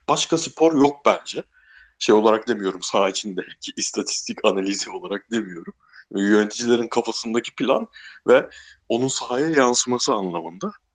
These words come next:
O yüzden sakin olun diyoruz. Ama ben bu yaşımda ilk kez, e, bir Galatasaray yönetiminin verdiği sözleri tutmak bir tarafa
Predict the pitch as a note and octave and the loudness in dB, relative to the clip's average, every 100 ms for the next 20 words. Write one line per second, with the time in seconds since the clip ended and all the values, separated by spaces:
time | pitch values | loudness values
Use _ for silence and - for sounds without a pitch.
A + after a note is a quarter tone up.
0 | - G#3+ F3+ G3+ G3+ - A2+ A2+ F#3+ C3 | 0 2 4 4 4 2 0 2 2 2
1 | G#2 F#2 F#2+ A2+ G#3+ - - - - C3 | 0 -6 -6 -6 -8 -12 -18 -12 0 2
2 | B2+ B2+ C3+ - - A#2 C3+ C3+ G#2+ F2 | 4 2 -2 -14 -18 -6 0 0 -2 -8
3 | F2+ B2+ - _ _ C#3 C3+ - F3 - | -8 -8 -8 _ _ -10 -10 -4 -2 -2
4 | - _ - - _ _ - F#2 F#2 - | -6 _ -20 -20 _ _ -6 -4 -4 0
5 | F#2+ G2 A2+ C3 C3 - A#2 A2 G#2 A#2+ | 0 2 0 0 -4 -2 0 0 0 2
6 | C3+ - A#2 G#2 G2+ - _ _ _ _ | 2 0 -4 -4 -4 -10 _ _ _ _
7 | _ _ _ _ _ _ _ G#2 G#2 A2+ | _ _ _ _ _ _ _ -2 2 2
8 | A#2+ C3+ D3+ D#3+ - - - A#2 A2+ B2 | 0 -2 -2 -4 -10 -10 -2 0 0 2
9 | B2+ B2+ - - C3+ - C#3+ - G#3+ G3+ | 0 0 -10 -4 -4 -4 -6 2 2 2
10 | G3 G#3+ | 0 -2